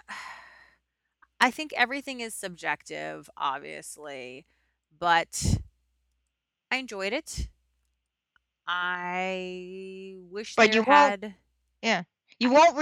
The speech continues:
Speaker 2: remember it as one of the greatest exhibits you've ever seen,
Speaker 1: I
Speaker 2: whereas
Speaker 1: won't.
Speaker 2: the huge Matisse retrospective that you saw, like, five times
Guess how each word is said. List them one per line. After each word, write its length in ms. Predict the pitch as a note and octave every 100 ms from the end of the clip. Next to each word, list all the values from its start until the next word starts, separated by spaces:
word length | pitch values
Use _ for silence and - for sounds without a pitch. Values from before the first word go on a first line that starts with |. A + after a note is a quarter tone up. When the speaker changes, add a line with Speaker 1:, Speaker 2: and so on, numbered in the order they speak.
| C#4+
Speaker 2:
remember 460 | C4 C#4+ C#4 C4+ B3+
it 180 | A#3 -
as 240 | G3+ G3
one 160 | G#3 G#3+
of 140 | G3+
the 100 | F#3
greatest 580 | F3 F3+ G#3 G#3 F#3+ -
exhibits 760 | F3+ E3+ E3+ F#3 F3 D#3+ - F3+
you've 220 | E3 D3+ -
ever 280 | E3+ E3
seen, 540 | D#3+ - F#3 E3 D#3 D3+
Speaker 1:
I 0 |
Speaker 2:
whereas 400 | D3 E3+ E3 E3
Speaker 1:
won't. 720 | - A4 G#4+ C#4+ A#3 B3 - -
Speaker 2:
the 60 | F#3+
huge 480 | - C#4+ C#4+ A#3
Matisse 540 | A3 A3 G#3 A3+ G#3 -
retrospective 1080 | F#3+ F3+ F3+ - - A3 A3 - E3 D3 D#3
that 160 | D#3
you 120 | F3+
saw, 600 | F3+ - G3+ F#3 F3 E3+ -
like, 240 | D#3+ E3+ -
five 420 | - G#3 G3+ F#3
times 680 | - G#3+ G3 F3 D3 C#3+ -